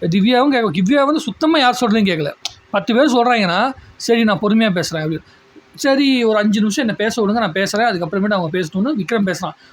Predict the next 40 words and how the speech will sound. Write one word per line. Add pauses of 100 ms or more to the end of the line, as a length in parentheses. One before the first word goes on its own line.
(140)
ஒரு
நிமிஷம்
பேசல. (380)
அதுல
ஒரு
பாயிண்ட்
வந்து
திவ்யாவுக்கு
ஆப்போசிட்டா
வந்த
உடனே, (260)
உடனே
கத்த
ஆரம்பிச்சிச்சு. (1400)
நான்
ஒரு
விஷயம்
சொல்ல
வரேன். (300)
இவங்க
அந்த (100)
கா-,
முழுசாவே
பாயிண்ட
கேட்க
விட
மாட்டேன்.
என்னங்க
சொல்ல
வரேன்?
"அப்படிலாம்
ஒண்ணும்
கிடையாது. (160)
நான்
எதுக்கு
அதை
பேசணும்? (180)
நீ
அப்படியே
சொல்ல,"